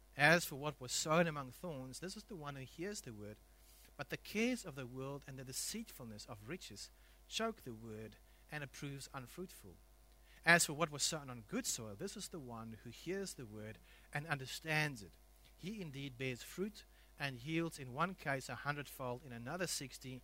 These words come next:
and in another thirty-fold." Praat van daai dertig, sestigvoudige en honderdvoudige increase. Nou, ek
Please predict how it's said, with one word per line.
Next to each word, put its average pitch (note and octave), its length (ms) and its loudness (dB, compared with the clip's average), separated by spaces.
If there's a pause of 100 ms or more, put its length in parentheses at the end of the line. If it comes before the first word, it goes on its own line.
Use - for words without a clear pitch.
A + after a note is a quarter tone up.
(320)
and C3+ 420 -2
in A#2 140 -6
another A#2 580 -8 (720)
thirty-fold." G#2 800 -8 (560)
Praat B2+ 200 -6
van C3 120 -10
daai A#2 200 -2
dertig, C3 400 4
sestigvoudige B2+ 640 -6
en A#2 80 -10
honderdvoudige B2 680 -6
increase. B2+ 540 -10 (500)
Nou, C3+ 160 -8
ek D#3+ 140 4